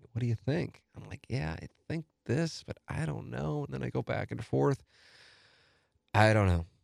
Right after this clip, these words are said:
I, my honest answer is I don't know. I do, I legitimately find it's a, it's a question, as you can tell, it engages the hell out of me because it's one of those que-, there is no right answer. Anytime there isn't a right or wrong answer, those are the questions that get me going. That's what I love.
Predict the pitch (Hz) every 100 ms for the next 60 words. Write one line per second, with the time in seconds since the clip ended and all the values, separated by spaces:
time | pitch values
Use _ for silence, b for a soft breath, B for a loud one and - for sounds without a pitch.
0 | _ - 95 92 90 95 117 110 107 101
1 | - 92 90 87 90 90 80 104 110 98
2 | 98 95 98 113 95 95 95 92 92 90
3 | 92 - 107 104 98 85 87 85 - 117
4 | 85 90 90 90 92 87 87 101 107 87
5 | 90 87 92 87 92 90 - - 90 -
6 | - 90 92 - 127 110 107 107 110 98
7 | 95 104 95 - 175 175 160 135 127 110
8 | 98 101 104 98 98 95 95 92 92 87
9 | 80 90 104 107 101 98 - 92 85 90
10 | 90 85 - 85 82 73 67 98 - 98
11 | - 95 85 87 -